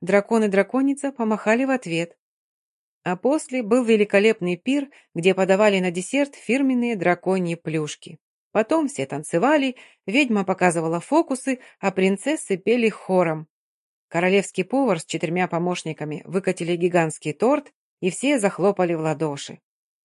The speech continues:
Король обещал вечером незабываемый фейерверк, а королева рассказывала, какое свадебное путешествие она организовала молодоженам. Ведьма украдкой смахнула непрошенную слезу,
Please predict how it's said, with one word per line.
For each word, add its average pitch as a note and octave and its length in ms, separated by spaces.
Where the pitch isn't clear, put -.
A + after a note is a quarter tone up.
Король B3 400
обещал E3+ 480
вечером E3 480
незабываемый F3+ 680
фейерверк, F3+ 600
а - 100
королева A#3 480
рассказывала, F3 640
какое F3+ 400
свадебное D#3+ 560
путешествие F3 800
она F#3+ 320
организовала F3+ 680
молодоженам. E3+ 840
Ведьма A#3+ 520
украдкой A#3 560
смахнула G#3 460
непрошенную F#3 680
слезу, G#3 520